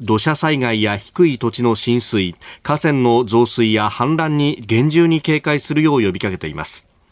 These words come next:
気象庁によりますと、日本海を通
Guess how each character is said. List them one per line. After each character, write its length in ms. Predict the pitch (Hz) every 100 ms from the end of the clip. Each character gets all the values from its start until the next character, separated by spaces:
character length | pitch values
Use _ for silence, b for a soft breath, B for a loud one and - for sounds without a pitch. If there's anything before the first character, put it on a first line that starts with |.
| _ _ B B B B
気 80 | -
象 100 | 160
庁 160 | 151 143
に 60 |
よ 80 | 127
り 100 | 120
ま 100 | 139
す 160 | 131 -
と、 260 | 113 113 -
日 160 | 127 127
本 240 | 180 214
海 240 | 180 151
を 120 | 127
通 120 | 110